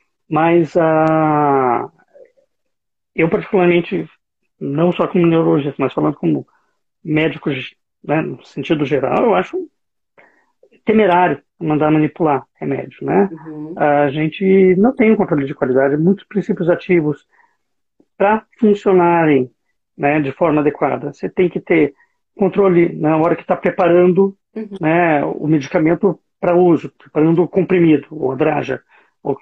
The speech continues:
Speaker 1: o que que seja. Tem que ter controle de pressão, tem que ter controle de temperatura. Alguns princípios ativos, na hora que são produzidos, tem que ser produzidos sem luz,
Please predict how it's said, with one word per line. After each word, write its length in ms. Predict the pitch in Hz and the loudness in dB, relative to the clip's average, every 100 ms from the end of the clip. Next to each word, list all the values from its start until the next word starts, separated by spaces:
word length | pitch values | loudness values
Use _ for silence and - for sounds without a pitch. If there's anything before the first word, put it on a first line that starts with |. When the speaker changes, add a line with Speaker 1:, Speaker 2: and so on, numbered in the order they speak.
| _ | _
Speaker 1:
o 100 | 180 | -14
que 140 | - 156 | -10 -10
que 80 | - - | -10 -20
seja. 460 | - - 156 127 127 _ _ _ - | -14 -4 -2 -2 -8 _ _ _ -6
Tem 100 | 208 | -2
que 60 | |
ter 80 | 208 | 0
controle 360 | 208 180 185 156 | 0 2 2 2
de 80 | |
pressão, 560 | 160 190 - 180 165 170 _ _ _ 123 | 0 -2 0 0 2 0 _ _ _ -10
tem 120 | 190 | -4
que 160 | 185 175 _ _ | -2 -4 _ _
ter 140 | - 185 | -4 -4
controle 360 | - 175 185 | -2 -2 -2
de 120 | 156 156 | -2 -4
temperatura. 680 | 156 175 160 - 156 170 _ _ _ _ _ | -2 0 -2 0 0 0 _ _ _ _ _
Alguns 260 | 156 202 202 | 0 0 2
princípios 420 | 208 214 185 170 | 0 0 0 0
ativos, 640 | 175 - 190 160 151 - _ _ _ _ _ _ _ _ | -2 0 0 2 0 -4 _ _ _ _ _ _ _ _
na 200 | 185 175 180 | 0 2 4
hora 240 | 196 220 | 2 0
que 200 | - 208 - _ | -2 -8 -10 _
são 520 | - - 202 202 214 - _ _ _ _ _ | -20 -2 2 4 2 -2 _ _ _ _ _
produzidos, 840 | 180 190 180 165 185 160 147 - _ _ _ _ _ _ - | -2 0 2 2 2 2 -2 -10 _ _ _ _ _ _ -2
tem 180 | 226 247 | 2 2
que 80 | - | 2
ser 160 | 226 | -2
produzidos 800 | 214 196 196 175 196 160 160 - _ _ _ | 0 2 2 2 0 0 -4 -8 _ _ _
sem 240 | _ - 220 | _ -2 2
luz, 400 | 202 208 233 - | 4 4 0 -6